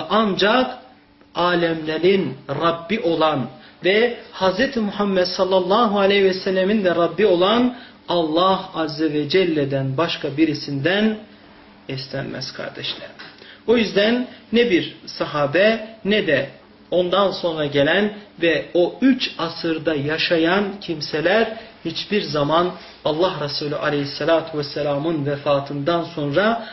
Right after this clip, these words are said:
o kadar savaş yapmalarına, sıkıntı, şiddet ve fitne ortamı olup birbirlerine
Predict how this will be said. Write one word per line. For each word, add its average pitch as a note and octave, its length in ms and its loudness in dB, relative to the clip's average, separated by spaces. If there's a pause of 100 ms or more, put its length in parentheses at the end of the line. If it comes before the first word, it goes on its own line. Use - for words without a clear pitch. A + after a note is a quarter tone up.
(200)
o G#3 140 2
kadar D#3 320 2
savaş D#3 680 -4
yapmalarına, D3 920 0 (200)
sıkıntı, F3+ 720 -2
şiddet F#3 640 2 (220)
ve E3+ 220 2 (180)
fitne F#3 360 0
ortamı F#3 640 2 (160)
olup F3+ 420 2 (140)
birbirlerine F3 680 2